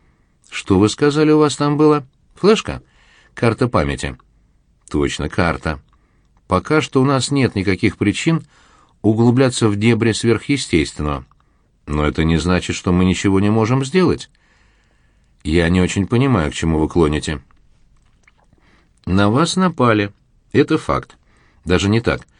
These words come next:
Вас совершенно определенно обрызгали перцовым спреем, или чем-то еще из той же оперы? Глаза у вас до сих пор красные. Я вижу, что вы все еще не до конца справились с последствиями. Поэтому, во что бы нам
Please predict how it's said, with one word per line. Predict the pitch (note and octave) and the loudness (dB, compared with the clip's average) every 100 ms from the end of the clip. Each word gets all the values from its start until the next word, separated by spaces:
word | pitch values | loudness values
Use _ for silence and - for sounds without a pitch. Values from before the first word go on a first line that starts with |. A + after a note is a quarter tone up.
| _ _ _ | _ _ _
Вас | D2 D#2 G2 - | -2 2 2 0
совершенно | F#2+ E2+ - G2 F#2 | 0 0 0 0 0
определенно | F2 D#2+ E2 F2+ F#2+ E2+ | 0 2 4 4 4 2
обрызгали | D#2 E2+ E2+ E2+ D#2+ | 2 4 4 2 0
перцовым | E2+ E2 - F2 E2 | 0 0 2 2 2
спреем, | - E2+ D#2+ E2+ A2+ - _ _ _ _ _ | -2 0 2 2 -2 -10 _ _ _ _ _
или | C#3+ D3+ | 2 2
чем-то | C3 C#3+ B2+ B2 | 2 2 2 2
еще | A#2+ - D3 | 0 2 2
из | B2+ - | 2 2
той | C3 | 0
же | A#2+ C3+ | 2 4
оперы? | E2 C2 C2+ C2 - _ _ _ _ _ | 2 2 -2 -6 -10 _ _ _ _ _
Глаза | - D2+ D#2 D2 D#2+ | -8 -2 0 2 2
у | |
вас | D#2 D2+ | 2 0
до | E2 | -2
сих | - E2+ | -2 -2
пор | F#2 D2 | -2 -2
красные. | D#2 D2 - D2 C#2+ - _ _ _ _ _ _ - | -2 -2 -2 -6 -8 -12 _ _ _ _ _ _ -8
Я | D#2 G2 | 0 0
вижу, | F#2+ B2 B2+ | 2 2 0
что | B2 - G2+ | -2 -2 0
вы | A2+ | 0
все | - G#2 | 0 0
еще | G#2+ - | 0 0
не | A2+ | -2
до | F#2+ | -2
конца | F2 F2 - G2+ | -2 -2 -2 -2
справились | F#2 - F#2 F2+ G2+ G#2 | -2 -2 0 2 0 -2
с | - | -4
последствиями. | C#3 C3+ F#3 C#3+ - D#2 C3+ C2+ - _ _ _ _ _ _ | -6 -2 -2 -2 -4 -4 -4 -8 -14 _ _ _ _ _ _
Поэтому, | E2 E2 E2+ F2 D#2+ - _ _ | -2 0 2 0 -2 -8 _ _
во | D2 E2+ | -2 -2
что | - - F2+ | 0 0 2
бы | F2+ | 2
нам | F2+ F2+ F#2 | 2 0 -2